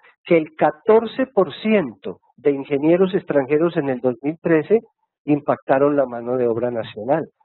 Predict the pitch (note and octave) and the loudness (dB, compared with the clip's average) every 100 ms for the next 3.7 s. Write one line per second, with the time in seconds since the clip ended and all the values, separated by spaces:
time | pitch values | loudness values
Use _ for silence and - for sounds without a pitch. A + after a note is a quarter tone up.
0 | _ - A#2 C3+ - D3+ C3+ - C3+ B2 | _ -12 -4 -4 0 0 0 -2 -4 0
1 | C#3 E3 G3 D3 B2 C3+ - C3 C#3 B2+ | 0 2 0 -2 -4 -6 -4 -4 -4 0
2 | F#3+ E3+ A#2+ - - _ _ - C#3 C3+ | 0 -2 -8 -16 -20 _ _ -4 -4 -2
3 | B2 A2 B2+ C#3+ C#3 B2+ | -8 -2 0 0 -2 -6